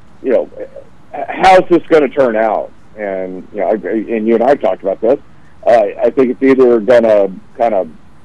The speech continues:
be a long, drawn-out process to bring it back down, uh, or they're gonna, you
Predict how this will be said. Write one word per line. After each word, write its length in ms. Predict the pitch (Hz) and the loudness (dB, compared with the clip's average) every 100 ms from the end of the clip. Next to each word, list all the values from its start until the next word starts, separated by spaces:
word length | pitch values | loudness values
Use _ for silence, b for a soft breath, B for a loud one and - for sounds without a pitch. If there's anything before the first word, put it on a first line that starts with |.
| - - 117 | -20 -20 -2
be 140 | 123 | 2
a 80 | 113 | 2
long, 500 | 101 113 120 123 123 | 2 2 4 2 0
drawn-out 540 | 104 113 117 120 104 | -2 -2 0 -2 -4
process 460 | - 110 113 127 127 - | -6 -6 -4 -4 -4 -8
to 60 | |
bring 200 | 117 120 | -8 -8
it 80 | 120 | -4
back 240 | 127 123 107 | -2 -2 -2
down, 400 | 120 127 139 135 - - - - | -2 -2 -6 -12 -20 -20 -20 -12
uh, 120 | 101 101 | -4 -4
or 340 | - 120 127 | 0 2 2
they're 220 | 120 117 | 2 0
gonna, 500 | 104 117 120 113 101 | 0 -2 0 0 0
you 100 | 92 | -2